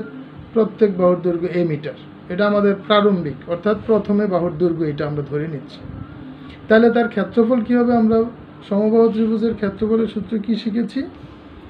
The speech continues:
যে সমবাহু ত্রিভুজের ক্ষেত্র হলো root three by four into বাহুর দৈর্ঘ্য হোল স্কয়ার বর্গমিটার। তাহলে বাহু আমরা এখানে এ মিটার ধরেছি, তাহলে এই হলো আমার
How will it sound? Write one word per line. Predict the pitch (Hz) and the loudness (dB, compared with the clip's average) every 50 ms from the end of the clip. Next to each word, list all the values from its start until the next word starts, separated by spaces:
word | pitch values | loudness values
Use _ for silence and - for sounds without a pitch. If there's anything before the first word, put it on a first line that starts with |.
| - - - - 165 | -20 -20 -14 -6 -4
যে | 185 196 190 202 | -4 -2 -2 0
সমবাহু | 190 196 202 214 226 226 202 | 0 2 4 4 4 4 4
ত্রিভুজের | 208 233 220 220 226 220 208 | 2 0 2 2 2 2 2
ক্ষেত্র | 214 202 190 - 220 208 208 | 0 -4 -2 0 0 0 2
হলো | 208 208 214 208 208 214 226 - - - - - - 185 | 2 0 2 0 0 -2 -2 -6 -12 -16 -14 -6 0 2
root | 220 226 190 - - | 2 2 0 -2 -6
three | - 202 196 196 185 | -2 0 0 2 2
by | 202 208 214 214 - - | 2 2 2 0 0 -2
four | 196 196 202 208 202 202 | -2 0 0 0 2 2
into | 196 190 185 214 208 175 175 | 0 0 0 -2 -2 0 0
বাহুর | 175 165 143 165 180 175 160 147 170 | -2 -2 0 -2 -2 -2 -2 -2 -2
দৈর্ঘ্য | 170 165 151 147 151 151 151 - - - - - - | -2 -2 -2 -2 -4 -4 -4 -6 -10 -18 -20 -6 -4
হোল | 175 170 151 139 - | -2 -2 -2 -4 -10
স্কয়ার | - - - - - - - - - - - - - - 165 | -14 -14 -16 -16 -16 -18 -20 -20 -20 -20 -20 -20 -12 -6 -2
বর্গমিটার। | 156 151 143 143 139 135 135 131 139 131 - - - - - - | -2 -2 -2 -4 -6 -8 -8 -10 -10 -12 -14 -14 -18 -20 -12 -6
তাহলে | - 175 190 180 165 175 | -4 -2 -2 0 0 0
বাহু | 175 160 160 190 190 | 2 2 0 -2 -2
আমরা | 185 185 180 185 175 | -4 -4 -4 -4 -4
এখানে | 175 190 180 180 180 | -4 -4 -4 -4 -2
এ | 185 190 | -2 -2
মিটার | 185 180 - 202 190 165 160 | -4 -4 -4 -4 -4 -4 -4
ধরেছি, | 185 170 190 190 - - 285 - - - - - - | -4 -4 -4 -6 -6 -8 -10 -10 -12 -16 -18 -16 -8
তাহলে | - 175 156 165 160 160 | -6 -6 -4 -4 -6 -6
এই | 160 | -6
হলো | 160 160 156 156 | -6 -6 -6 -4
আমার | 156 170 233 | -4 -4 -4